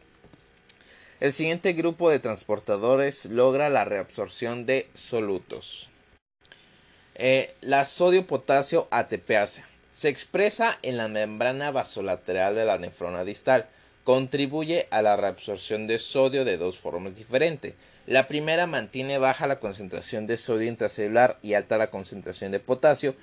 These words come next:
y la segunda genera un gradiente electronegativo hacia el interior de la célula. El túbulo contorneado distal es el selme-,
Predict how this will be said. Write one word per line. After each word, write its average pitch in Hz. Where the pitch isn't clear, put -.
y 160
la 160
segunda 160
genera 131
un 156
gradiente 135
electronegativo 120
hacia 104
el 101
interior 95
de 101
la 101
célula. 127
El 127
túbulo 165
contorneado 131
distal 143
es 127
el 139
selme-, 113